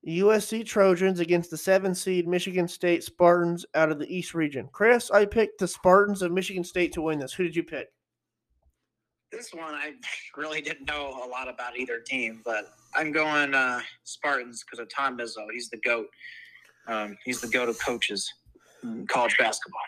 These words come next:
Speaker 2: So
Speaker 1: Agreed. Agreed. All right, moving down this list. Game number two on Friday, March seventeenth at twelve forty P M Eastern Time on True T V. The fourteenth seeded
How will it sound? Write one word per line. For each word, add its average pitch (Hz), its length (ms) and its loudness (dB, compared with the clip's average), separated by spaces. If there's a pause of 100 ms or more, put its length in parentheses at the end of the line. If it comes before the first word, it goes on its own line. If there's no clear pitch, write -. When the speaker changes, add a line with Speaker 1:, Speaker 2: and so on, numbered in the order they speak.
Speaker 2:
So - 220 -8 (160)
Speaker 1:
Agreed. 185 720 6 (260)
Agreed. 165 600 0 (480)
All 226 140 6
right, 269 280 8
moving 185 280 0
down 185 200 6
this 185 240 4
list. 196 320 6 (640)
Game 220 400 10
number 240 300 0
two 208 500 -2
on 190 140 0
Friday, 220 640 4 (440)
March 180 280 0
seventeenth 208 720 -2 (140)
at 165 280 -2
twelve 226 380 4
forty 196 420 0
P 180 360 -4
M 160 300 -2 (200)
Eastern 190 380 -6
Time 160 460 -4
on 160 160 -2
True 202 280 -2
T 196 260 -8
V. 170 400 -4 (1700)
The 165 360 -2 (300)
fourteenth 254 560 0
seeded 180 680 0